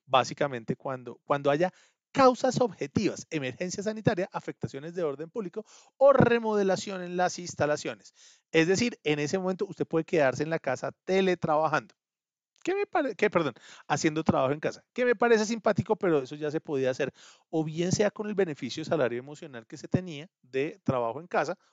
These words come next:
o de flexi work, o si estaba ya en, en, en el teletrabajo suplementario, podía hacerlo sin ningún problema, ¿sí? Habla de algo interesante del acuerdo de voluntades, que es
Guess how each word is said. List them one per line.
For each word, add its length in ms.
o 160
de 100
flexi 360
work, 360
o 160
si 120
estaba 340
ya 140
en, 200
en, 280
en 200
el 120
teletrabajo 580
suplementario, 800
podía 300
hacerlo 260
sin 160
ningún 320
problema, 360
¿sí? 200
Habla 240
de 60
algo 120
interesante 540
del 100
acuerdo 400
de 60
voluntades, 720
que 100
es 140